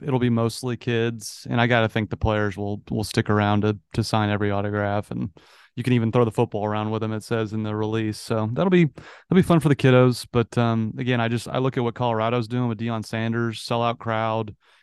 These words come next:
E S P N. They're making a big deal of it, and I understand the construction this year, but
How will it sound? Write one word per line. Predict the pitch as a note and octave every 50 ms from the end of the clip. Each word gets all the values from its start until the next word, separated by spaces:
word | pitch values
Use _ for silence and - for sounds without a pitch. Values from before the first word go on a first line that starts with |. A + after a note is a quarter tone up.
| _ _ B2+
E | B2+ B2+
S | B2+ A#2 -
P | - B2+ A#2+ A#2
N. | A#2 A2+ A2+ A2+ A2+ A2+ A2+ A2 G#2+ - -
They're | B2 B2
making | C3 C#3+ - E3 D#3
a |
big | C#3+ E3 D3+ C3+
deal | D3+ E3+ F3+ C#3
of | A2 G2+
it, | A2 - - - _ -
and | C3 A#2+ A#2 A#2 A2+ A2+ A2+ A#2
I | B2 A#2+
understand | B2 B2 A2 - - B2 A#2+ A#2
the | A2+
construction | A2 G#2 - - B2+ C3 - - C#3 B2+ C3
this | C3 A#2+ - -
year, | C3 B2 B2+ B2+ B2+
but | A2 A#2 A2 G#2+